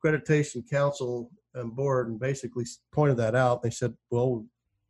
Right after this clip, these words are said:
okay, that's interesting." I said, "But it also says on your website that I can still create content and still be able to have it C M E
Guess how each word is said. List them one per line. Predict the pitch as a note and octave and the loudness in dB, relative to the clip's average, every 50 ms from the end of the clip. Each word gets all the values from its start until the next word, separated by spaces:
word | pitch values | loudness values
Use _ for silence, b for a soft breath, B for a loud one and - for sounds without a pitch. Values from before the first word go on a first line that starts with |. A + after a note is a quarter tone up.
| _ _ _ | _ _ _
okay, | - B2 C3+ - - C3+ B2+ B2+ C#3 D#3 | -4 -2 -2 0 2 4 4 4 4 4
that's | C#3+ C3+ C3+ C3+ - - - - - C#3 | 4 2 2 0 -2 -6 -12 -12 -6 -6
interesting." | B2 A#2+ - A#2+ G#2+ - - A#2 A#2 C3 D#3 - b b b b b b b b b b | -6 -4 -4 -8 -10 -6 -4 -2 -2 -2 -2 -4 b b b b b b b b b b
I | C#3+ | 0
said, | C3 - D#3+ D#3 C3+ | 4 6 4 6 6
"But | C3+ D#3+ | 6 6
it | D3+ D3+ | 6 8
also | E3 F#3+ G#3 - - E3 | 6 6 6 4 2 0
says | - - - E3 D#3 D3+ C3 | 2 4 6 6 6 6 6
on | C#3 B2+ | 6 4
your | C3 B2+ | 4 4
website | B2 C#3+ F3 G3 - - - C3+ C3 C3 C3 C3 - | 4 4 4 2 2 2 2 4 4 4 2 2 2
that | C3+ C3 A#2+ - b b b b b b _ _ _ _ _ _ _ _ - | 2 2 2 2 b b b b b b _ _ _ _ _ _ _ _ 2
I | C3+ D3+ E3+ F3+ | 4 6 6 4
can | E3+ - E3+ D#3+ C#3+ | 4 4 6 6 6
still | - - - E3 D#3+ | 4 4 4 4 4
create | D3 - - - D3+ C#3+ C#3+ D3 C#3+ C3+ - - | 4 4 2 4 6 6 8 8 6 4 2 0
content | - D3+ F3 G3+ G3 - - C3 A2 A2 F#2 - - - _ _ _ _ _ - | 0 2 2 2 2 2 2 2 2 2 -2 -4 -8 -14 _ _ _ _ _ 2
and | C#3+ C#3 | 2 2
still | - - - - F3 F3+ F3+ D#3 | 2 0 2 4 6 6 6 6
be | D3+ C#3+ C#3+ | 6 6 6
able | C#3+ D3+ C#3+ C#3+ C3+ | 6 6 4 2 0
to | - D3 B2+ | 2 2 4
have | B2 C#3 C#3 C3+ B2+ | 4 4 4 4 2
it | B2 - | -2 -4
C | - - D3+ C#3+ | -6 -2 0 2
M | C#3 B2+ C3+ | 2 4 4
E | C3 B2+ B2+ B2 B2 | 4 4 4 2 0